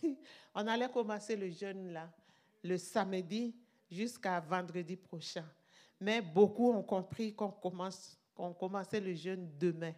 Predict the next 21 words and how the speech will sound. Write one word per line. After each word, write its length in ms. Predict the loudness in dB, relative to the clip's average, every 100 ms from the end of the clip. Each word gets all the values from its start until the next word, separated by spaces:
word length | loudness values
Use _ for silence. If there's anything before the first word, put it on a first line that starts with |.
| -14 _ _ _ _ _ _ _ -4
Bon, 180 | -2 -2 -8 _ _ _ _ _ _
de 80 | -6
toute 220 | -4 -4
façon, 340 | -2 -2 0 -2 -4 -6 -4
<laughs> 520 | -4 -6 -20 -20 _
ceux 220 | 0 0
qui 160 | 4 6
ont 140 | 6
commencé, 840 | 4 2 2 0 0 0 0 -2 -8
qui 100 | -4
ont 160 | -2 -2
commencé 440 | -4 -2 -2 -2
le 140 | -2 -2
jeûne 260 | -2 -4
hier 500 | -4 -2 2 2 2 -4 -14 _ _ _ _ _ _ _ _ _ _ _ -10
et 100 | -8
qui 180 | -6 -2
continuent 540 | -4 -2 -4 -2 -2
jusqu'à 300 | -4 -4 -4
vendredi 480 | -4 -6 -8 -8 -10
prochain, 520 | -6 -6 -6 -6